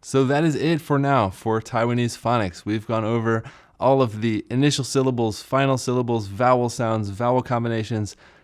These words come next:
tones, tone changes, and more tone changes, and more tone changes. And if you have followed through all these videos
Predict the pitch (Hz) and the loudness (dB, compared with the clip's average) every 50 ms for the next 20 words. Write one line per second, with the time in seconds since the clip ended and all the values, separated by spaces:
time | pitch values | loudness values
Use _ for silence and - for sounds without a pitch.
0 | _ _ _ - - - 143 143 143 135 131 123 117 110 - - - - - 139 | _ _ _ -12 -4 0 2 4 4 4 4 2 0 -2 -4 -8 -6 -2 0 2
1 | 135 135 120 - 120 113 113 98 101 101 95 104 113 113 117 120 131 135 127 - | 2 2 0 0 -2 -2 -2 -2 -2 -2 -2 0 0 0 0 2 2 2 2 0
2 | - 117 113 104 - 117 113 107 120 123 117 143 147 143 131 131 143 151 156 160 | -2 -2 -2 -2 0 -2 0 0 0 2 2 2 4 4 4 4 4 4 6 8
3 | 156 151 151 - - 131 127 120 113 127 117 110 104 104 107 98 - - - - | 8 6 6 4 2 2 2 2 2 0 0 0 0 0 -2 -2 -4 -8 -12 -20
4 | - - - _ _ _ - 113 117 117 113 113 107 - - 123 127 120 - - | -20 -20 -20 _ _ _ -2 0 2 2 2 0 -2 0 0 2 2 0 0 -2
5 | 117 117 117 117 113 117 110 104 - - 120 117 117 120 113 101 - - 117 110 | 0 2 2 2 2 2 0 0 0 0 2 2 4 2 0 -2 -4 -4 -4 -2
6 | 104 82 95 101 95 101 98 92 90 107 127 135 135 135 131 127 123 120 117 117 | 0 0 0 0 0 0 -2 -4 -4 -2 0 2 4 4 4 4 4 2 0 -2